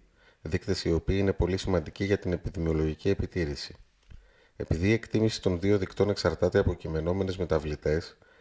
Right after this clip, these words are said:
και υπάρχουν διαφορετικοί τρόποι για την εκτίμησή τους, έχετε την καλοσύνη να μας εξηγήσετε διεξοδικά με ποιον τρόπο εκτιμάμε στην Ελλάδα αυτούς τους δύο δείκτες; Υπάρχει δυνατότητα στη χώρα μας για αντικειμενική εκτίμηση του R μηδέν και του R T;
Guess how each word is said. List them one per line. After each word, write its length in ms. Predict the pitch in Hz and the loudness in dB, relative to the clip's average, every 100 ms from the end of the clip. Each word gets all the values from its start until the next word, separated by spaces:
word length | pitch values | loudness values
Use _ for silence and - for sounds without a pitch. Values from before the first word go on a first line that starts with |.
| - - | -20 -4
και 100 | 85 | 0
υπάρχουν 320 | - 90 98 | 2 0 0
διαφορετικοί 560 | 90 87 80 82 - | 0 0 0 -2 -4
τρόποι 280 | 104 101 - | 2 0 2
για 100 | 82 | -4
την 140 | 78 80 | -4 -6
εκτίμησή 540 | - 76 76 - 76 | -6 -8 -6 -6 -8
τους, 340 | - 87 - - - - _ | -4 -6 -8 -20 -20 -20 _
έχετε 280 | 98 95 - | -2 -2 -4
την 120 | - | -2
καλοσύνη 420 | 85 82 80 90 85 | 2 4 4 2 2
να 120 | 82 | 2
μας 160 | 80 | 0
εξηγήσετε 600 | 82 - 82 87 85 - | -2 -4 -2 -2 -2 -4
διεξοδικά 800 | 78 82 - 80 78 - 82 78 - - - | 0 -2 0 -2 0 4 4 2 -4 -20 -14
με 140 | - 85 | -4 0
ποιον 280 | - 98 90 | 4 2 4
τρόπο 320 | 90 - 90 | 2 2 -2
εκτιμάμε 480 | - - 87 85 82 | -2 -2 0 2 0
στην 200 | - 85 | -2 2
Ελλάδα 280 | 85 85 | 4 4
αυτούς 260 | 82 - 85 | 4 0 -4
τους 140 | 85 | -4
δύο 200 | 82 87 | 0 2
δείκτες; 580 | 87 107 - 78 71 - _ _ - _ | 2 0 -4 -10 -10 -16 _ _ -20 _
Υπάρχει 420 | - - 87 80 | -10 0 0 0
δυνατότητα 520 | 80 82 80 85 85 82 | -2 -2 2 2 2 -2
στη 140 | - | -2
χώρα 260 | - 85 80 | 2 4 4
μας 160 | 80 | 0
για 140 | 80 78 | 2 0
αντικειμενική 640 | 80 - 80 80 80 87 | -2 -4 -2 -2 -2 0
εκτίμηση 560 | 82 - 87 85 80 78 | 0 0 0 0 -2 0
του 180 | 85 | 2
R 60 | 82 | 2
μηδέν 340 | 82 80 85 | 0 0 -2
και 120 | 82 85 | -2 0
του 120 | 82 | 2
R 300 | 82 - - | 2 0 -4
T; 140 | 95 | -4